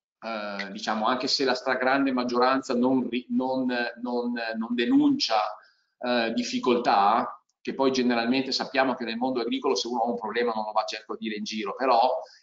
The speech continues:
diciamo così, alcuni sono veri. Abbiamo anche noi, eh, riscontrato soprattutto la trinciatura, ecco, la trinciatura con dei sistemi, eh, di potenze ridotte, ecco, non sempre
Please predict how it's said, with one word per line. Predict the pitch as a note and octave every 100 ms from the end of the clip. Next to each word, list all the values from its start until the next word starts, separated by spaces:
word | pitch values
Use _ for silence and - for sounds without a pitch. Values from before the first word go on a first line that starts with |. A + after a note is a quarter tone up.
| _ _
diciamo | B2+ C3 C3 B2+
così, | C3 A#2+ B2
alcuni | C#3 E3+ F3 C#3 C3+ D3
sono | - - A#2 A#2+ B2 B2+ -
veri. | A2+ A#2+ A2 A2
Abbiamo | A2 A#2+ A#2
anche | C#3 A#2+
noi, | C3 B2 G#2+ F#2+ - _ _ _ _ -
eh, | A2+ G#2+ G#2
riscontrato | A#2+ - A#2 G#2+ B2+ D3 C#3+
soprattutto | G#2 B2+ A2+ C3 D#3
la | C3 A#2
trinciatura, | C#3 D#3 C#3+ - - A2+ F2+ G2 A#2 - _
ecco, | G#2 -
la | A2+
trinciatura | A#2+ C#3 C3+ B2+ E3 C3 G#2+
con | G#2+ A#2
dei | A#2+
sistemi, | - B2 - C#3+ B2 G2+ F2+ _ _ _ _ _
eh, | - A2+ G#2+ G#2 G#2 G2+ G2
di | A#2 B2+
potenze | - G2 B2+ A2+ - G2+ G2+
ridotte, | G2 B2 - - B2 C#3 D3
ecco, | G#2 - A#3
non | F3+ A3
sempre | G3+ - G2+ G#2+ B2 C3 E3 -